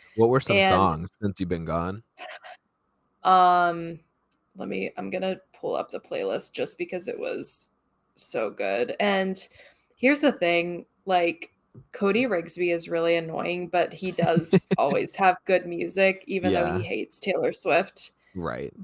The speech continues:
Speaker 2: But,
Speaker 1: That's just as,
Speaker 2: um,
Speaker 1: that's just for him to say that and act like he's complex, but he's not. He likes Taylor Swift. He needs
Speaker 2: he
Speaker 1: to get over it.
Speaker 2: literally has a tattoo that's, like, the outline of Mickey Mouse, and every time I see it, I'm like, "You are the most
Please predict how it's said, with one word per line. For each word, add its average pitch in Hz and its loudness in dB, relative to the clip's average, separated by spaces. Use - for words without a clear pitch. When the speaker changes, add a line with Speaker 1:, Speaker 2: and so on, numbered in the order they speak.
Speaker 2:
But, 180 8
Speaker 1:
That's 170 2
just 175 4
as, 98 6
Speaker 2:
um, - -14
Speaker 1:
that's 185 -2
just 117 -2
for 87 -2
him 82 -2
to 76 -4
say 71 -4
that 73 -2
and 78 -6
act 76 -4
like 78 -4
he's 80 -6
complex, 73 -6
but 107 2
he's 123 -2
not. 64 -8
He 117 -2
likes 62 -6
Taylor 65 -4
Swift. - -6
He 107 -2
needs 85 -10
Speaker 2:
he 240 6
Speaker 1:
to 240 4
get 226 2
over 185 2
it. 175 2
Speaker 2:
literally 208 0
has 185 -2
a 180 0
tattoo 180 -4
that's, 175 -8
like, - -6
the 180 -2
outline 147 2
of 180 -8
Mickey - -6
Mouse, - -2
and 190 -2
every 180 0
time 190 -4
I 190 0
see 170 -2
it, 127 -2
I'm 180 0
like, 131 0
"You 135 -6
are 160 0
the 196 -8
most - -4